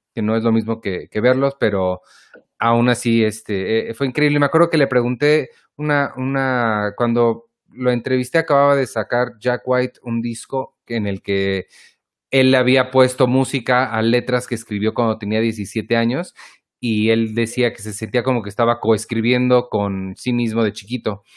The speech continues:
Y yo le pregunté a Richard Linklater si él sentía algo similar,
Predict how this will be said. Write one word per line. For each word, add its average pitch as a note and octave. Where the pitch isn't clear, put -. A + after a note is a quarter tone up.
Y A#2+
yo B2+
le C3+
pregunté B2+
a G#2
Richard B2
Linklater B2
si -
él A#2+
sentía C3
algo B2+
similar, C3+